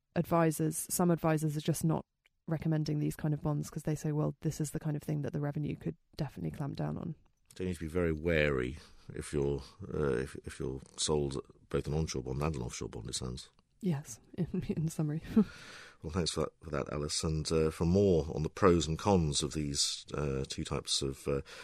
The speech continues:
Speaker 2: investment bond, look out for Alice's article in F T Money with this weekend's F T, and online at F T dot com forward slash money.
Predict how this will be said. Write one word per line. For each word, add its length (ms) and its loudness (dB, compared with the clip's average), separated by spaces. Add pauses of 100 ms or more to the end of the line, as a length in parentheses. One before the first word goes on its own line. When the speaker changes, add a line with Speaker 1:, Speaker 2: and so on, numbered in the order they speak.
(380)
Speaker 2:
investment 360 0
bond, 180 2
look 140 -4
out 80 -2
for 100 -10
Alice's 280 -4
article 340 -6
in 320 -4
F 140 -8
T 100 -6
Money 240 -6
with 140 -6
this 260 -4
weekend's 480 -4
F 140 -4
T, 260 0 (480)
and 300 4 (100)
online 680 4
at 220 0 (140)
F 200 -4
T 180 0
dot 200 4
com 360 4 (100)
forward 640 2
slash 500 2
money. 380 4